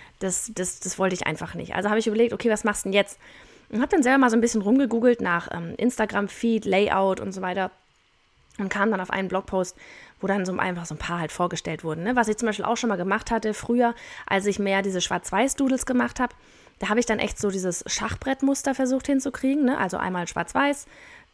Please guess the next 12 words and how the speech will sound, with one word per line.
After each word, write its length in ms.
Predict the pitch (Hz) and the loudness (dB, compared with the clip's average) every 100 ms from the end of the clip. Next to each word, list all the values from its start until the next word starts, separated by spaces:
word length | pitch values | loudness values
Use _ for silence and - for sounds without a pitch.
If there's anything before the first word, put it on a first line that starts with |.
| - | -8
also 280 | 185 180 - - - | -4 -4 -6 -12 -8
meistens 400 | 180 170 185 - | -4 -2 -4 -4
war's 160 | 165 | -2
sehr 120 | 175 175 | -2 -2
viel 140 | 170 | 4
weiß 280 | 180 262 - | 6 6 4
mit 120 | 208 | 2
schwarzer 360 | - 196 190 - | 2 2 2 2
Outline 340 | 214 240 233 | 2 2 2
drauf, 240 | 233 247 | 2 2
irgendeine 300 | - 185 190 | 0 -4 -4
Zeichnung, 480 | 180 190 208 262 254 | -4 -2 -2 0 0